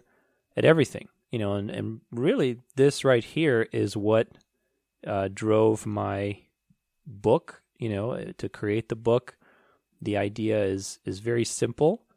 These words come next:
and it kinda just goes from there. So, you know, let's, let's take a look at this question. You know, what is the purpose of life? When you hear that, that is, like,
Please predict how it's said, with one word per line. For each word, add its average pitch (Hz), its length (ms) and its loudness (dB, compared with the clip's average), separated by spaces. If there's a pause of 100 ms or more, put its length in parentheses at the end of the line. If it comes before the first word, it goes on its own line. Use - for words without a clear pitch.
(300)
and 107 140 -4
it 101 120 -8
kinda 117 300 -2
just 117 220 -4
goes 110 180 0
from 104 220 -8
there. 117 240 -2
So, 113 420 2 (680)
you 165 80 2
know, 151 80 6
let's, 202 260 4
let's 214 220 0
take 269 200 -2
a 214 40 4
look 226 200 2
at - 140 -4
this - 140 -4
question. 107 560 2
You 117 80 -2
know, 110 80 0
what 147 240 6
is 185 160 2
the 156 100 2
purpose - 460 0
of 117 100 -2
life? 92 340 -2
When 117 140 -2
you 123 80 0
hear 151 260 2
that, 143 340 2
that 117 140 2
is, 110 200 0
like, 101 320 -2